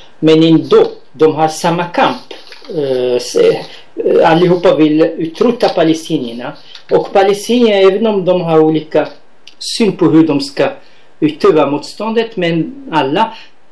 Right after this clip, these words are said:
palestinska rörelser syftar till att befria Palestina. Och, eh, de israeliska, de judiska organisationerna, eh, politiska partierna, de har kanske olika syn, olika organisationer,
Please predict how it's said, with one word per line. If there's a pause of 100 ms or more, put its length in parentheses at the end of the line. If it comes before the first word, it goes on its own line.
(100)
palestinska (640)
rörelser (340)
syftar
till
att
befria
Palestina. (720)
Och, (240)
eh,
de
israeliska,
de
judiska
organisationerna,
eh,
politiska
partierna, (460)
de
har
kanske
olika
syn,
olika
organisationer,